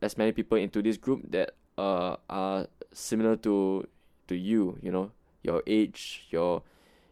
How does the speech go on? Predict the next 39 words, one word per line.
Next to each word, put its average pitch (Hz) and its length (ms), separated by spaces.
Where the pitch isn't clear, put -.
your, 90 500
um, 90 480
your 98 140
gender, 107 580
and 95 280
they 95 120
try 107 260
to 95 720
f-, - 180
have 101 240
this 107 120
community 120 800
so 113 220
that, 101 280
uh, 92 280
we 92 120
support - 340
each 110 160
other 107 460
and 90 380
we, 101 140
we, 101 280
uh, 98 220
remind 101 420
each 110 140
other 104 180
to 101 80
come 95 320
to - 80
church. 107 240
I - 60
guess 98 480
that's 98 140
the 92 100
whole 98 100
premise 95 540
of 90 260
cell 92 240
group. 101 280